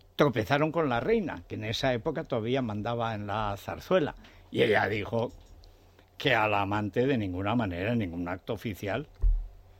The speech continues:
Eh, Lusinchi dijo que, pues,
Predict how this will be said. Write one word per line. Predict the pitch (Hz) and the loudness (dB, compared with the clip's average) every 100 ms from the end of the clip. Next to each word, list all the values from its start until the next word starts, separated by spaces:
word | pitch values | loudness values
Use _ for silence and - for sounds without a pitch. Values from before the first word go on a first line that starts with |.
| - - - - - - | -20 -20 -20 -20 -20 0
Eh, | 117 104 101 98 92 90 87 | 2 4 2 0 0 -2 -2
Lusinchi | 95 - 107 98 127 | -4 -4 -6 -2 -2
dijo | 113 151 139 | 2 2 4
que, | 135 104 | 2 0
pues, | 101 - - - | -4 -8 -8 -10